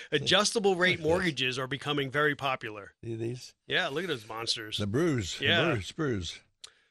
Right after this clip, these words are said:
Speaker 1: So <clears throat> adjustable rate mortgages are becoming popular now because people think, "Hey, if I get a three-year arm,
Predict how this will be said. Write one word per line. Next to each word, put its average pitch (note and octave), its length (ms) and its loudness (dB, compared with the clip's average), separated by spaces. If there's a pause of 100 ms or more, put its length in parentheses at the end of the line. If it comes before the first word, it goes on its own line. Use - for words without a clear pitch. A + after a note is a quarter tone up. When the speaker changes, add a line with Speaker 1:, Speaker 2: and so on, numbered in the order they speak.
Speaker 1:
So E3+ 200 6
<clears throat> - 20 2
adjustable F#3 420 4
rate E3+ 220 2
mortgages D3 500 0
are C3 100 -4
becoming C#3 400 -6
popular B2+ 540 -4
now A#2 180 -2
because B2 300 -10
people C#3+ 260 -8
think, C3+ 300 -4
"Hey, F3 220 2
if B2 100 -6
I C3 100 -2
get C3+ 180 -2
a B2+ 80 -4
three-year D3 600 -4
arm, C3+ 520 -4